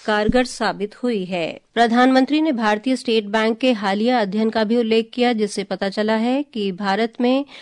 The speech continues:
ग्रामीण गरीबी दो हज़ार बारह में लगभग छब्बीस प्रतिशत से घटकर दो हज़ार चौबीस में पाँच प्रतिशत से भी कम हो गई है। वित्त मंत्री निर्मला सीतारामन ने कार्यक्रम को संबोधित करते हुए कहा कि गरीबों, किसानों,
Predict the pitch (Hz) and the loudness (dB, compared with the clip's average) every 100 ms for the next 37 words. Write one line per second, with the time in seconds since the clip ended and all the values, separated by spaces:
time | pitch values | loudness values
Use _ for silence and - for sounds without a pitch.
0 | - - 190 214 220 254 285 214 190 208 | -16 -6 0 4 4 4 4 2 2 0
1 | 208 254 220 196 196 185 185 175 185 190 | 0 -2 0 -2 -2 0 -2 0 0 2
2 | 233 262 233 196 185 208 214 214 214 185 | 2 0 0 -2 0 -2 0 -4 -4 -4
3 | 196 247 - 185 165 175 - 190 - 202 | -2 -4 -4 -6 -4 -6 -6 -10 -6 -4
4 | 180 - - 226 269 214 190 175 170 - | -4 -6 -2 -2 -2 -2 -4 -2 -4 -2
5 | 180 180 220 220 240 277 311 - - - | -4 -2 -4 -2 0 0 -4 -12 -20 -2
6 | 220 240 262 - 196 208 196 220 196 196 | 2 2 0 -4 -2 -2 -4 -4 -4 -6
7 | - - 208 202 262 269 254 226 185 175 | -14 -2 -2 0 -4 -2 -2 0 -2 -2
8 | 170 180 196 160 - _ _ - - - | -4 -2 -4 -4 -6 _ _ -20 -20 -2
9 | 233 254 277 277 269 311 302 220 220 226 | 0 2 2 2 2 2 4 4 2 2
10 | 254 - 233 226 226 220 233 247 254 262 | 0 0 -2 0 0 0 2 2 0 0
11 | - 196 196 196 226 226 247 247 247 196 | 0 0 0 -2 -4 -2 0 0 -2 -4
12 | 175 175 196 - 185 - 208 226 226 220 | -4 -6 -6 -6 -8 -4 -4 -4 -4 -2
13 | 233 247 240 196 175 175 180 180 233 294 | 0 0 -2 -2 -4 -4 -4 -2 -4 -4
14 | - 180 170 170 185 240 | -4 -4 -2 -2 0 -2